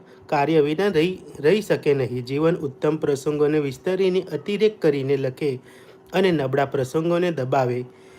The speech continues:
લખે જ નહીં. સૌથી મોટી અન્યાય તો સંપર્કમાં આવનાર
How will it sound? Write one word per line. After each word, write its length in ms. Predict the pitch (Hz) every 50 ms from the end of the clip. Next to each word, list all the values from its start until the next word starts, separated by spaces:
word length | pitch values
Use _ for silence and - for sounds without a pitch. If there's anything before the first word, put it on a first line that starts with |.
| - - - - - -
લખે 340 | 143 143 143 139 - 208 220
જ 120 | 220 180
નહીં. 340 | 180 147 135 117 127 127 123 - -
સૌથી 380 | - - 139 135 127 - 147 135
મોટી 420 | 131 127 131 127 127 165 170 165 165
અન્યાય 360 | - 151 151 156 165 165 170 170
તો 140 | 165 190
સંપર્કમાં 880 | 180 185 160 139 135 135 127 180 180 185 180 190 196 202 202 - - 151
આવનાર 640 | 143 139 143 156 170 175 185 180 175 156 139 175